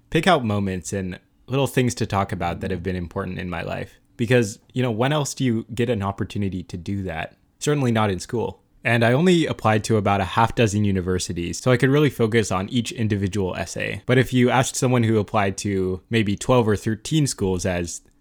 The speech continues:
the Mercer Island average seems to be, <laughs> you might get a different response. They're probably really busy and just not having a good time. But yeah, I mean, if you see me in public or at school, just tell me how my essay was, or, or maybe not. Maybe that's a bad idea.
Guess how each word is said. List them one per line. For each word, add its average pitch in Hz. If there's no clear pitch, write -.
the 107
Mercer 117
Island 107
average 104
seems 101
to 98
be, 98
<laughs> -
you 117
might 101
get 101
a 117
different 98
response. 87
They're 101
probably 92
really 95
busy 95
and 104
just -
not 107
having 104
a 113
good 113
time. 113
But 113
yeah, 147
I 127
mean, 98
if -
you 107
see 120
me 123
in 107
public 139
or 117
at 98
school, 123
just 110
tell 98
me 117
how 127
my 135
essay 147
was, 80
or, 90
or 104
maybe 113
not. 98
Maybe 92
that's 87
a -
bad 85
idea. 85